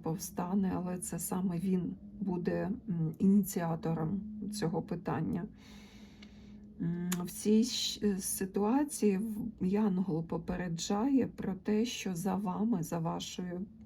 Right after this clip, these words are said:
парою, за тим, як ви спілкуєтесь, спостерігає інший чоловік приховано, він себе не афішує. І він не хоче, щоб ви знали, що він за вами стежить.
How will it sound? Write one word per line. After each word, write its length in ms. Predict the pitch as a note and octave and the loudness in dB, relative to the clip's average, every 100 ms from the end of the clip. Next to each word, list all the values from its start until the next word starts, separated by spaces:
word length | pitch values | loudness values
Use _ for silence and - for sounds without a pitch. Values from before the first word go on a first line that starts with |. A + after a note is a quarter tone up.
| G3+ | -6
парою, 580 | - E3+ F#3+ G3 F3+ E3 | -2 0 2 0 0 -2
за 180 | E3+ F3 | -2 -2
тим, 260 | E3 F3+ G3 | -2 0 0
як 280 | F3 E3+ | 0 -2
ви 120 | F3+ E3+ | -4 -6
спілкуєтесь, 840 | - E3+ E3+ G3 B3+ - F3+ - - - - - | -4 -6 0 2 4 2 -2 -6 -8 -8 -10 -10
спостерігає 1000 | - - G3+ G3+ G3+ F#3 F#3 G3+ G#3+ G#3 - | -10 -2 -2 0 0 0 2 2 2 2 2
інший 480 | G3 G#3 C4 - A3 | 4 6 4 2 0
чоловік 600 | - F3+ F3+ F3 E3+ - | 0 -2 -2 -2 -2 -4
приховано, 1040 | G3+ G3+ B3 - G3 F#3+ F3+ F3 F3 G3+ - - | 0 2 0 2 2 4 0 -2 -2 -4 -4 -2
він 320 | F#3 G3+ C4 | 2 4 4
себе 420 | - G#3 G3+ E3 | 4 -2 0 0
не 320 | E3+ F3 G#3 | 0 0 2
афішує. 840 | A3 A3+ G3+ - - F3+ E3 A3+ C#4+ - - - - - - - | 2 0 -4 -4 -6 -2 -2 -2 -4 -8 -14 -12 -12 -14 -14 -4
І 80 | E3 | 0
він 240 | F#3 G#3 | 6 8
не 100 | A#3+ | 8
хоче, 440 | - G#3 F3+ - E3+ | 6 4 2 0 -6
щоб 260 | - E3+ | -4 -2
ви 120 | F#3 | -2
знали, 420 | F#3 F3+ G3 B3+ C4 | 0 2 4 4 2
що 220 | - E3+ | 2 -2
він 220 | F#3+ G3+ | 0 0
за 160 | G#3+ F#3+ | 0 0
вами 340 | F3 G3 G#3 | 2 2 2
стежить. 760 | G#3+ - D#3 E3 - - - | 0 0 0 0 -4 -6 -10